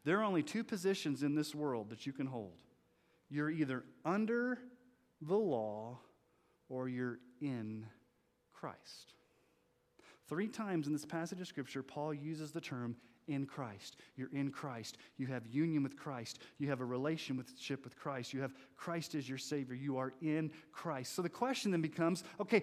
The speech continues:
what's the blessing? What's the tremendous blessing of being in Christ? If being under the law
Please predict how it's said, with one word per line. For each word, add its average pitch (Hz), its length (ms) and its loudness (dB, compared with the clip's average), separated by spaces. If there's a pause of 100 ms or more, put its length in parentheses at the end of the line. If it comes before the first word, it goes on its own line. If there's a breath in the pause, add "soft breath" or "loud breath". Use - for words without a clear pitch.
(140)
what's 240 260 10
the 285 120 8
blessing? 208 800 8
What's 226 160 4
the 262 100 4
tremendous 254 640 6
blessing 240 500 4
of 190 140 4
being 220 280 6
in 233 120 6
Christ? 262 360 8
If 180 140 6
being 285 300 10
under 285 320 8
the 196 140 8
law 220 520 10